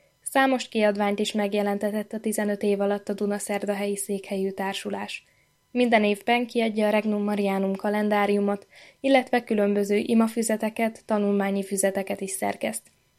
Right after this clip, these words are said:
A minisztránsok számos programot szerveznek több társszervező segítségével,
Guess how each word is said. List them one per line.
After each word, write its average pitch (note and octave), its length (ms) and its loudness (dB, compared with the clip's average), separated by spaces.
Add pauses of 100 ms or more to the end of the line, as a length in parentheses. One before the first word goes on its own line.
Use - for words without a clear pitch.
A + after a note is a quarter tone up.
(280)
A A#3+ 60 -4
minisztránsok B3 760 2
számos G3+ 400 0
programot G3+ 580 0
szerveznek A3 640 0
több A3 240 -2
társszervező A3 760 -2
segítségével, G#3 1000 -2